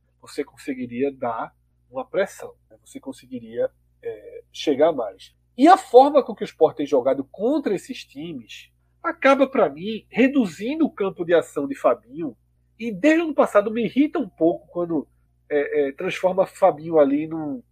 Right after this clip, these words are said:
volante pela direita, né, que só dialoga por ali. Porque eu acho que fica mais previsível, tá? E você perde a,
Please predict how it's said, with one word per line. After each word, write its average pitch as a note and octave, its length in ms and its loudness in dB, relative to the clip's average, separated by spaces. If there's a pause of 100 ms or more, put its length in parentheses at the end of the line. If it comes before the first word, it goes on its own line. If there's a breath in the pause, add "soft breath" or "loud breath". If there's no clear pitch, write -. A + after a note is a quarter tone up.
(320)
volante F#3+ 680 8
pela G3 300 2
direita, E3+ 800 0
né, D#3+ 140 -6
que - 100 -20
só - 180 -2
dialoga E3+ 540 0
por D#3+ 220 -4
ali. B2+ 380 -2 (380)
Porque E4 240 -6
eu F#4+ 40 0
acho F4+ 140 -6
que F4 80 -6
fica E4 140 -4
mais C4+ 200 -2
previsível, G3+ 840 -6 (420)
tá? - 220 -4
E C4 80 -2
você D#4 240 -4
perde C#4 320 -2
a, D#4+ 80 -8